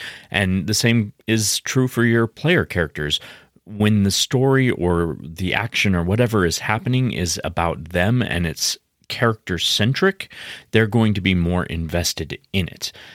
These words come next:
Now, if you're just reading off some, some silly description and it's going to take, you know, five or ten minutes, you're going to lose your player's attention. However,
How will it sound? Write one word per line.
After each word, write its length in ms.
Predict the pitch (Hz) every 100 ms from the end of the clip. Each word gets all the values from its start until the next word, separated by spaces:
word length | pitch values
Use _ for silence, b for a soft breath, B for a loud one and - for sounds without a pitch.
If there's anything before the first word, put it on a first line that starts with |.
| B B
Now, 180 | - 95
if 160 | 87 113
you're 100 | 107
just 380 | 95 98 - -
reading 340 | 95 95 90
off 200 | 90 87
some, 440 | - - 87 85 82 -
some 300 | - - 98
silly 320 | 85 - 90 82
description 760 | 82 - - 147 - 113 101
and 200 | 90 82
it's 120 | 78
going 220 | - 90 82
to 60 |
take, 260 | 76 92 73
you 60 |
know, 100 | 80
five 300 | 78 - 90
or 80 | 85
ten 200 | - 90
minutes, 320 | 98 135 107 - B B B
you're 140 | -
going 340 | 170 143 147 147
to 80 | 92
lose 360 | 90 92 87
your 100 | 87
player's 340 | - 82 80 76
attention. 500 | - 92 - 71 - b b b _ _ -
However, 600 | - 98 95 98 85